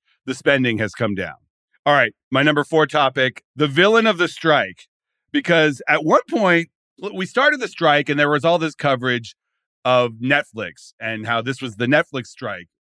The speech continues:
among the writers. Netflix was the villain. Uh, they had Netflix signs all over town. Then the, you know, Zaslav went on his epic run of bad press where he gave that commencement speech.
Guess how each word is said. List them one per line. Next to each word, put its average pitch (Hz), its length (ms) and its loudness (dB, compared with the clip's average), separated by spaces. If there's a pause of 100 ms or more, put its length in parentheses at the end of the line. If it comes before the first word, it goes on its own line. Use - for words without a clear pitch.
among 104 240 -14
the 101 80 -14
writers. 90 420 -10
Netflix 127 420 -6
was 110 140 -12
the 107 80 -12
villain. 151 600 0 (440)
Uh, 104 220 -4
they 110 180 -2
had 107 220 -2
Netflix 120 360 -6
signs 151 540 0
all 139 200 -2
over 135 180 -6
town. 127 540 -2 (260)
Then 226 480 2 (100)
the, 160 440 -6
you 147 80 -4
know, 139 120 -2
Zaslav 156 640 0
went 151 160 0
on 143 140 2
his 131 260 -2
epic 151 320 0
run 123 460 0
of 113 260 -4
bad 120 320 0
press 110 440 -2
where 113 120 -6
he 110 140 -8
gave 117 280 -6
that 110 280 -2 (240)
commencement 156 540 -2
speech. 147 580 -4